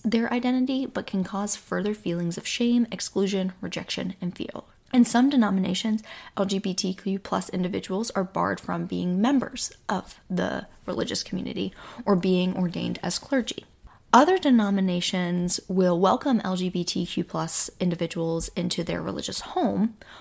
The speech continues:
while simultaneously teaching that homosexuality is a sin or that transgender individuals are their biological sex and there's no difference between sex and gender, which science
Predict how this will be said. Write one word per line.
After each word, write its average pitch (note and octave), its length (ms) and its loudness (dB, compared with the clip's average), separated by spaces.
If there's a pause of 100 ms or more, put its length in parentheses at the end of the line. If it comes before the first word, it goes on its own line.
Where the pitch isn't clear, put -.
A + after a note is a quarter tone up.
while G3 160 0
simultaneously A#3 840 2
teaching G3 400 0
that F#3 120 -2 (140)
homosexuality G3+ 880 2
is F#3+ 200 -4
a F#3 60 -4
sin F3+ 480 -2 (400)
or G3+ 100 4
that F3 220 0
transgender G#3+ 600 0
individuals F3+ 680 -2 (120)
are A#3 180 4
their A3 140 2
biological F#3+ 680 -4
sex - 380 -6
and F3+ 180 -2
there's E3+ 180 -4
no F#3 320 2
difference - 380 -4
between - 320 -8
sex - 300 -6
and F#3 100 -2
gender, - 380 -8 (240)
which E3+ 340 -6
science - 640 -6